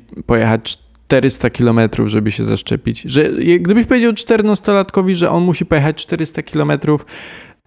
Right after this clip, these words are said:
po cokolwiek, żeby załatwić dla siebie, bo, em, państwo w ten sposób dysponuje szczepionkami, że musi teraz,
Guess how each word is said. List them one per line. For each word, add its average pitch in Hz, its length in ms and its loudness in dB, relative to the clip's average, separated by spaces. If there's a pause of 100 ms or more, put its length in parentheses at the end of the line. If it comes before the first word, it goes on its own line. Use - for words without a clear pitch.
(140)
po 151 100 0
cokolwiek, 135 840 0 (600)
żeby 120 220 0
załatwić 123 560 0
dla 110 140 2
siebie, 113 320 0
bo, 107 440 2
em, 107 640 0 (240)
państwo 120 520 0
w - 80 -12
ten 127 160 0
sposób 117 380 -4
dysponuje 117 520 0
szczepionkami, 120 600 -6
że 123 180 -4
musi 127 440 -6
teraz, 113 320 -4